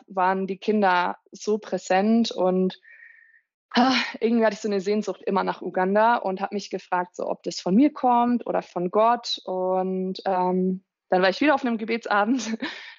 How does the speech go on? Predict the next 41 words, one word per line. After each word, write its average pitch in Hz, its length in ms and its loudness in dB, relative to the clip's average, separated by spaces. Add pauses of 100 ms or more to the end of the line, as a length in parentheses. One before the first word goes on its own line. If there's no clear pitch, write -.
(100)
und, 208 480 0
ähm, 190 600 2
eine 190 100 2
Bekannte 220 380 -2
von 196 120 -6
mir 196 120 -2
hat 196 100 -4
für - 120 -10
mich 196 180 -6
gebetet 214 560 0
und 190 280 0
sie 208 120 -2
meinte 208 260 2
so, 190 160 -6
sie 196 140 -2
hat 190 100 0
so 190 80 -4
den 190 140 0
Eindruck, 202 340 -2
dass 185 220 -4
Gott 202 340 0
nicht 202 240 -4
vorweggeht, 202 600 2
weil 190 140 2
ich 190 80 -6
schon 190 200 -2
so 180 140 -4
auf 185 260 -2
einem 185 240 -6 (240)
guten 208 300 0
Weg 208 240 0
bin, 196 160 2
sondern 185 240 2
er 185 100 2
einfach 196 240 -4
an 190 140 -4
meiner 180 240 -2
Seite 180 360 0
geht 180 280 0
und 202 100 -4
ich - 260 0